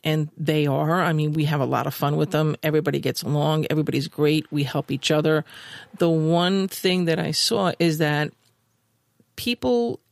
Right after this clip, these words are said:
outside of photography don't really get to see too much of our work when we keep it the way it is.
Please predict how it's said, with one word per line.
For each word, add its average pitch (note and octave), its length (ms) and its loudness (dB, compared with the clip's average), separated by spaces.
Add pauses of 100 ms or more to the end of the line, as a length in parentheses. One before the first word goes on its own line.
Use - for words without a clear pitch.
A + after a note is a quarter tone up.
outside E3 880 0
of D3 220 -2
photography - 880 -4 (580)
don't C#3+ 420 -2
really D#3 320 2
get D3 240 -2
to D3+ 80 -6
see C#3 280 -2
too - 180 -4
much C3+ 380 -2
of C3+ 160 0
our C3+ 120 2
work - 380 -4 (120)
when C#3 200 0
we C3+ 120 0
keep D3+ 300 -4
it - 180 -2 (120)
the D3 120 -2
way C#3 220 0
it C3+ 80 -2
is. - 380 -2